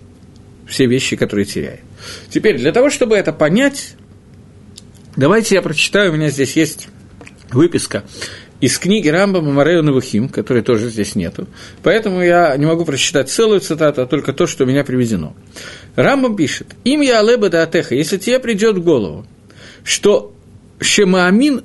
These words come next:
гагакшама еш итнацлут", что человек, который верит в тело Творца, у него есть итнацлут, у него есть возможность получить прощение. Баавур шегадаль алейга оля сихлутова коцер гасагату. Потому что, э,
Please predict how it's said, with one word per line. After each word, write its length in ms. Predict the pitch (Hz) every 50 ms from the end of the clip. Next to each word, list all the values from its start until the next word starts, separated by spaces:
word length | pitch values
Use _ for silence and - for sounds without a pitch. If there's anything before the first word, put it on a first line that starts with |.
| -
гагакшама 880 | - 120 143 160 147 165 170 156 - - - 165 156 170 226 262 262 247 -
еш 400 | 143 123 160 220 226 - - - -
итнацлут", 540 | 170 160 160 170 170 156 151 - 127 95 -
что 220 | - - - 107
человек, 360 | - - 185 214 240 269 269
который 360 | - - - - 180 160 143 127
верит 420 | 143 214 240 185 123 104 - - - - - - - - - - - - - -
в 200 | - - - -
тело 360 | - - - 247 240 202 151 123
Творца, 580 | - 135 135 143 143 147 - - 135 98 90 - - -
у 80 | 131 135
него 260 | 151 165 165 226 240
есть 400 | 208 170 226 240 208 - - -
итнацлут, 540 | 151 135 151 156 151 151 - 247 262 - -
у 40 |
него 140 | 156 151 160
есть 280 | 185 196 190 - - - -
возможность 640 | 123 151 143 127 151 190 214 185 147 131 117 -
получить 400 | - 139 139 139 139 - - 147
прощение. 680 | - - 139 131 - - - 139 117 101 104 127 147 170 - - - - - - - - - - -
Баавур 400 | 127 143 165 175 196 254 294 254
шегадаль 520 | - - 226 180 185 180 175 233 262 247
алейга 580 | 208 180 180 214 233 220 185 156 127 101 - - - _ _ - - - - - - - -
оля 220 | - 180 220 220 208
сихлутова 680 | 208 - 185 - - 170 160 156 - 220 226 202 165
коцер 340 | 147 - 185 185 - 185 151
гасагату. 560 | 143 135 - - 135 123 120 - - 110 120 - - - - - -
Потому 280 | - 147 170 196 240 262
что, 480 | - - - 233 208 202 196 180 - -
э, 160 | - 143 104